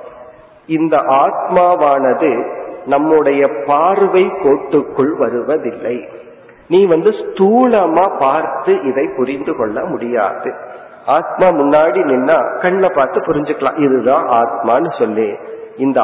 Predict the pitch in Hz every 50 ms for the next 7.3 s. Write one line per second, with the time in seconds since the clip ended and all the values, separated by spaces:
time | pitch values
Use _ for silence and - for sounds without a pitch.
0 | 107 123 160 180 175 - - - 175 165 156 151 143 139 127 131 131 123 123 120
1 | 120 127 175 156 117 135 147 - - - - - - - 123 127 139 135 135 160
2 | 180 196 202 202 196 190 190 185 185 - - 156 151 156 156 151 147 147 151 147
3 | 139 139 147 143 151 147 151 160 170 - 120 113 117 127 - - - - 196 185
4 | - - 139 143 143 156 156 156 160 160 - - 127 131 131 147 160 170 165 -
5 | - - 147 143 135 147 143 139 143 139 147 160 - 117 120 120 117 123 120 156
6 | 147 - - 156 139 - - 117 113 110 135 165 160 123 110 110 110 113 110 95
7 | 95 87 76 - - 117